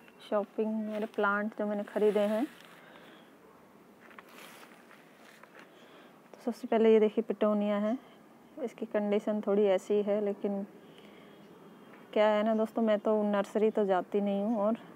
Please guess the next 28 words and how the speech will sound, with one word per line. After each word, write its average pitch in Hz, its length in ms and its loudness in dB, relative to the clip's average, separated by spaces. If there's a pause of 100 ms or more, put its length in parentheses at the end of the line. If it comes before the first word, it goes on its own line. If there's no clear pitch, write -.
(420)
जो 202 200 0
भी 208 100 2
plant 202 360 -2
मुझे 202 240 -2
यहाँ 190 140 -2
मिलते 190 360 -4
हैं 196 80 -2
मैं 190 140 -4
ले 180 140 2
लेती 180 320 -4
हूँ। 220 200 -4 (2500)
तो 233 80 0
जब 233 180 2
हम 254 140 8
इससे 269 220 6
report 240 340 6
करेंगे 233 340 4
तो 226 120 4
ये 226 100 8
बिल्कुल 220 320 2
सही 208 240 6
हो 220 200 6
जाएगा 202 320 6
और 220 100 4
healthy 190 360 4
भी 208 120 4
हो 202 160 2
जाएगा। 190 380 2